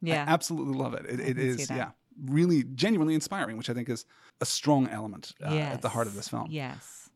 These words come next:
Speaker 2: We should talk a little more about the Academy Awards because, of course, Tom Cruise is nominated for Best Actor but loses to Geoffrey Rush in Shine,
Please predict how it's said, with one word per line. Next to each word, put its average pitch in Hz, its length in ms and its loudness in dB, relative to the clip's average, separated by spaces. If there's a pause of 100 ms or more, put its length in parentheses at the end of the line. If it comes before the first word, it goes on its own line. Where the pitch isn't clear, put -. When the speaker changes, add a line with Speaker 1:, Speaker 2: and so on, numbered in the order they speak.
Speaker 2:
We 165 100 4
should - 160 4
talk 220 240 4
a 196 40 -4
little 170 220 6
more 156 200 8
about 147 300 6
the 135 100 8
Academy 151 360 6
Awards 156 280 4
because, 143 240 2
of 139 80 2
course, 214 380 4
Tom 214 240 2
Cruise 208 320 0
is 190 340 2
nominated 139 680 4
for 175 340 2
Best 156 420 2
Actor 151 380 0
but 123 200 0
loses 147 420 2
to 151 160 0
Geoffrey 143 400 0
Rush 131 440 0
in 120 300 -4
Shine, 117 480 0